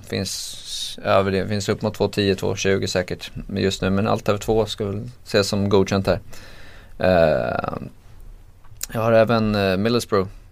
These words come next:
minus ett, eh, hemma mot M K Dons. Ett M K Dons som åkte på en tuff smäll med Darren Potter som,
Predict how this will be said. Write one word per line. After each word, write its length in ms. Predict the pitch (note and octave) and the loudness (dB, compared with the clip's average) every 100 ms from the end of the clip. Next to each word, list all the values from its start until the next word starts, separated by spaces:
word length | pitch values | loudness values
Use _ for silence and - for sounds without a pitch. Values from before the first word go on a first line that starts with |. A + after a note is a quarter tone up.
| - | -4
minus 300 | A2+ G#2+ G#2 | 0 2 4
ett, 400 | G#2 - - - - - - - | 2 0 -14 -14 -20 -20 -20 -10
eh, 540 | G#2+ F2 E2 D#2 - | -6 -4 -4 -6 -8
hemma 280 | G#2+ G#2 G2 | 0 2 2
mot 160 | G2 G2 | 2 2
M 120 | F#2+ | 0
K 180 | F#2+ G2 | 2 2
Dons. 340 | G2+ F#2 D#2+ | 2 0 -2
Ett 100 | - | 0
M 120 | F#2+ G2+ | 0 2
K 80 | F#2+ | 0
Dons 360 | F#2+ G2+ G2 - | 2 2 0 -4
som 140 | G2 | -4
åkte 180 | F#2+ G2 | -4 -4
på 80 | F#2+ | -6
en 80 | |
tuff 220 | F#2 G#2+ - | -2 -4 -2
smäll 260 | - G2+ | -4 -2
med 120 | G2 | 0
Darren 260 | G2+ G2+ G2 | 6 6 6
Potter 340 | G2+ G2 - | 2 0 -2
som, 220 | F#2+ F#2 | -6 -6